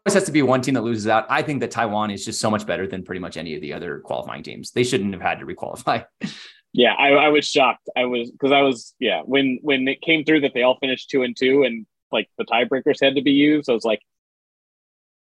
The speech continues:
Speaker 2: "They, they
Speaker 1: Yeah.
Speaker 2: didn't, what?" <laughs> Like, yeah. So I think
Speaker 1: <laughs>
Speaker 2: that's, that's very smart.
Speaker 1: So I'm gonna say those two. I'm gonna say Brazil, um, and Taiwan. I'm gonna say Curacao because they are really pushing to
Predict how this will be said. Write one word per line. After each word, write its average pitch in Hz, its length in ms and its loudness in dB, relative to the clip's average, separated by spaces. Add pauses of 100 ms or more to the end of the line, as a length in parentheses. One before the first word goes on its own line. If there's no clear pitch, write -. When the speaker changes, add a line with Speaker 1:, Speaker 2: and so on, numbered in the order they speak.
(400)
Speaker 2:
"They, 151 180 0 (140)
they - 80 0
Speaker 1:
Yeah. 156 140 4
Speaker 2:
didn't, - 100 -8 (140)
what?" 247 340 2 (120)
<laughs> - 140 -14
Like, 175 220 4
yeah. 117 280 2
So 139 340 4
I 185 260 2
think 131 180 2
Speaker 1:
<laughs> 120 60 -4
Speaker 2:
that's, - 280 -8
that's 120 180 -10
very 98 360 -6
smart. 95 240 -16 (840)
Speaker 1:
So 156 120 2
I'm 156 80 4
gonna 208 80 4
say 226 160 6
those 147 280 4
two. - 120 -2
I'm 151 140 0
gonna 123 60 -4
say 120 100 0
Brazil, 135 580 0
um, 104 640 2
and 101 340 -2 (100)
Taiwan. 98 360 2 (880)
I'm 156 100 -2
gonna 226 100 6
say 233 140 4
Curacao 147 800 2 (140)
because 123 540 2
they 123 240 2
are 135 140 4
really 117 360 0
pushing 123 520 -2
to 113 540 -2